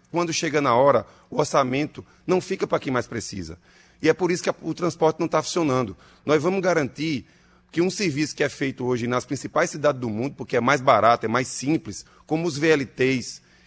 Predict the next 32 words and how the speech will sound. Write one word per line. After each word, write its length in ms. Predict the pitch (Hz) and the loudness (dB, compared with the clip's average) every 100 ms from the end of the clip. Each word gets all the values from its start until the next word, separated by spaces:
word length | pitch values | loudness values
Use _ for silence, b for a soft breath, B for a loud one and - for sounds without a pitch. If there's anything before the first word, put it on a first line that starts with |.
| b | b
que 140 | 131 | 0
é 80 | 147 | 0
um 180 | 151 151 | 2 0
veículo 440 | 135 143 165 170 143 | 0 -2 -2 -2 4
leve 240 | 139 131 | 4 2
sobre 240 | - 135 | -4 -6
trilhos, 500 | 117 127 143 117 - - b | -6 -6 -4 -4 -8 -16 b
seja 240 | - 156 | -6 -4
implementado 560 | 170 170 170 156 151 147 | -2 0 0 0 0 0
nos 120 | 156 | -4
principais 480 | - 147 147 147 156 | -4 -6 0 0 0
corredores 500 | 175 160 135 139 147 | 0 0 0 -2 -2
da 80 | 139 | -2
cidade. 480 | - 117 107 113 101 | -4 0 4 4 2
Nós 160 | 107 | -4
vamos 180 | 135 151 | -2 -4
ligar 560 | 151 127 139 151 b b b b b | 0 6 6 4 b b b b b
toda 240 | - 196 196 | 2 4 6
a 40 | |
região 220 | 190 160 | 4 4
metropolitana, 800 | 165 170 - 156 - 120 120 131 - b b b b - | 0 -2 -2 -2 -2 -2 -2 -4 -8 b b b b 2
fazendo 400 | 151 147 170 175 | 4 4 2 0
com 120 | 160 | -4
que, 140 | 165 | -2
por 160 | 160 156 | 0 0
exemplo, 340 | 135 160 160 | 2 2 6
a 80 | 151 | 6
Agamenon, 840 | 143 151 147 123 120 147 147 117 - b b | 6 6 4 2 2 2 2 0 -4 b b
a, 80 | - | 0
a 360 | 131 117 117 131 | 2 2 4 2
Avenida 360 | 131 143 151 | 4 0 2
Norte, 680 | 117 120 147 135 113 117 98 | 2 4 4 4 0 -8 -10